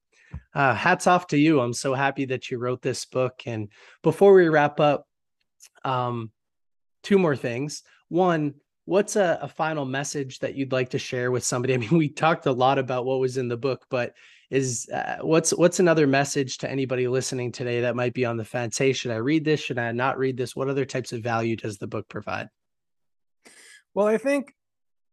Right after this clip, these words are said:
Speaker 2: the, the book is a balance. Um, it, it's an entertaining story. I mean, you're gonna enjoy it, uh, regardless of whether you're into Maroon five or you're into addiction recovery. Um, you know,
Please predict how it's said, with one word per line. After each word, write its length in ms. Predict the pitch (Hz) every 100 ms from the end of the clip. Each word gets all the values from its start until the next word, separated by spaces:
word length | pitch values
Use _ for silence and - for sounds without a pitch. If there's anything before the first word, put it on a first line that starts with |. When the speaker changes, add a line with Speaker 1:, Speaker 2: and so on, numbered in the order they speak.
| _
Speaker 2:
the, 160 | 151 190
the 180 | 180 165
book 360 | 208 247 - -
is 260 | 180 160
a 60 | 147
balance. 600 | 139 160 151 131 - - _
Um, 540 | 135 131 131 131 131 _ _ _ _ _ _ _ _
it, 120 | 92 - _ _ -
it's 180 | 180
an 100 | 208
entertaining 640 | 196 214 233 - 202 190 160
story. 500 | - 208 208 123 104
I 40 | 147
mean, 120 | 151
you're 140 | 165
gonna 160 | 202 202
enjoy 460 | 175 139 151 165 165
it, 220 | 135 - _ _ _
uh, 220 | 139 127 123
regardless 480 | 131 143 151 156 147
of 40 |
whether 260 | 139 131 123
you're 180 | 123
into 480 | 123 139 131 - 131
Maroon 340 | 120 120 143 147
five 540 | 139 143 147 151 143 _ _ _
or 160 | - 127
you're 160 | 120 131
into 540 | 139 131 - 123 123 127
addiction 440 | 120 147 - 135
recovery. 680 | 127 - 165 151 156 151 156 - _ _ _ _
Um, 420 | 147 143 131 131 131 -
you 120 | 151
know, 260 | 151 147